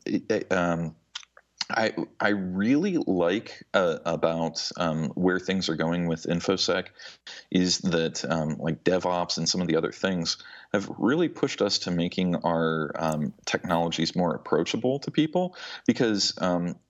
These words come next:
if you think about how, um, we used to do incident response and things, e-, even prior to sims, you know, we would, "Oh, hey, something's happening. Let's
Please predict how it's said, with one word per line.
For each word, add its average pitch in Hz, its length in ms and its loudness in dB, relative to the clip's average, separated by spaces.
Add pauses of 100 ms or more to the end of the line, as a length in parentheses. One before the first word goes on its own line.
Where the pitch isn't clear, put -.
if - 160 0
you 127 80 4
think 214 180 0
about - 300 -2
how, 95 640 0
um, 80 320 2
we 92 140 4
used 101 320 2
to 87 60 -2
do 85 540 4
incident 87 400 2
response - 640 0 (220)
and 78 500 2
things, - 460 0 (500)
e-, - 160 0
even 110 300 2
prior 95 260 0
to 76 80 -2
sims, 95 680 0
you 92 120 0
know, 85 340 2
we 107 140 4
would, 101 260 0 (320)
"Oh, 151 220 2
hey, 156 180 0
something's 110 360 -4
happening. 107 440 -2
Let's 85 300 0